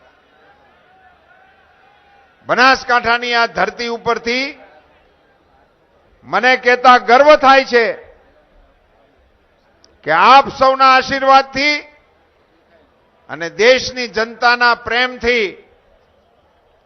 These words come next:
દેશનું સુકાન સંભાળવાની જવાબદારી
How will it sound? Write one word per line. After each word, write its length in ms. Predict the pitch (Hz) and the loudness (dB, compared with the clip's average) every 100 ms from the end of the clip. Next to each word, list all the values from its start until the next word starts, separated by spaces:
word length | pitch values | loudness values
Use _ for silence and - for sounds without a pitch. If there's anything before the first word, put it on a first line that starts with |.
| _ _ _ _ _ _ _ | _ _ _ _ _ _ _
દેશનું 460 | 151 233 226 233 233 | -4 -4 -4 -8 -12
સુકાન 400 | - 208 240 254 233 | -12 -4 0 0 -2
સંભાળવાની 720 | 233 226 226 233 233 233 196 | -8 0 2 2 0 -2 -6
જવાબદારી 680 | 208 226 226 233 220 220 180 | 0 2 2 2 2 2 -2